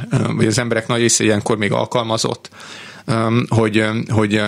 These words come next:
a szabad ideje az, az nagyon véges, és akkor azt nem tüntetéssel próbálja, ö, eltölteni, és nyilván a hatvanöt év felettieknek meg jóval több van, mert nekik már nem kell dolgozni, és ők már felnevelték a gyerekeiket.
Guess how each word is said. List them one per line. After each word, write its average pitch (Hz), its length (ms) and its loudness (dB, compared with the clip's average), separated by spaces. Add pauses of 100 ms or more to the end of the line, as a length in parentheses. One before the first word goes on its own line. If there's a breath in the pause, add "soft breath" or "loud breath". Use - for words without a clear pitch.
a - 100 -6
szabad 110 300 0
ideje 107 480 2
az, 110 260 -2
az - 140 -2
nagyon 104 300 0
véges, 104 400 2
és - 100 0
akkor - 140 -6
azt 110 120 -4
nem 113 140 -4
tüntetéssel - 560 -2
próbálja, 113 520 -4 (600 loud breath)
ö, 107 280 0 (120)
eltölteni, 135 580 0
és 139 180 2
nyilván 135 240 -2
a 123 40 -2
hatvanöt 123 400 0
év 117 80 0
felettieknek 120 1080 0
meg 120 200 -2
jóval 110 280 4
több 107 200 0
van, 107 160 0
mert 107 120 -2
nekik - 220 -4
már 110 120 0
nem 107 120 -6
kell 113 160 -4
dolgozni, 113 400 0
és 113 140 0
ők 123 80 -4
már 113 120 -4
felnevelték 107 580 -2
a - 20 2
gyerekeiket. 110 680 -2